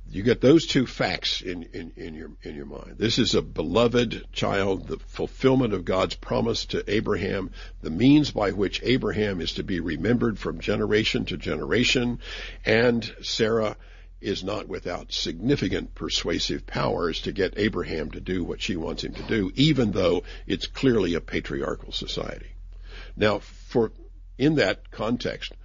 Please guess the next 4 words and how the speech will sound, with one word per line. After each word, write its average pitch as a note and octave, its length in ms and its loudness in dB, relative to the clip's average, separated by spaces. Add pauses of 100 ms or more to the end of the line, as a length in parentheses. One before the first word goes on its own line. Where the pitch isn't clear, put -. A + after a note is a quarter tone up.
(280)
for A#2+ 140 2
some G3+ 300 4
reason, F#2+ 460 0 (440)
Abraham A2 760 2